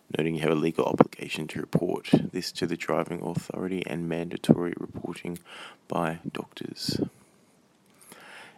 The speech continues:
In terms of medications, the best medication for generalized epilepsy is valproate,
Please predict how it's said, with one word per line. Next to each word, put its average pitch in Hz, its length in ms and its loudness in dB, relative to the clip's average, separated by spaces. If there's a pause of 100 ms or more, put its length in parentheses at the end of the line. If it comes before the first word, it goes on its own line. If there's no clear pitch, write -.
(120)
In - 80 -20
terms 90 280 4
of 82 300 0
medications, 101 840 -2
the - 100 4
best - 340 6
medication 90 540 -2
for - 120 -4
generalized 98 1000 2
epilepsy 101 640 2
is 85 140 -2
valproate, - 640 -2